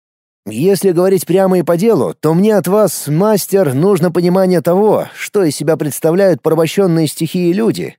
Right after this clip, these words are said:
какие плюсы и минусы на пути тела дает этот статус, ну и как всем этим добром пользоваться.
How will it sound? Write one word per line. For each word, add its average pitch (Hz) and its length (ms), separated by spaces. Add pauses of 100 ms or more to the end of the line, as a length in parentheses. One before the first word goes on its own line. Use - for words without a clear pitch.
какие 160 340
плюсы 175 360
и 170 60
минусы 202 340
на 151 100
пути 165 260
тела 147 360
дает 175 320
этот 190 240
статус, - 600
ну 220 440
и 170 300
как 196 280
всем 180 220
этим 165 220
добром 151 360
пользоваться. 139 640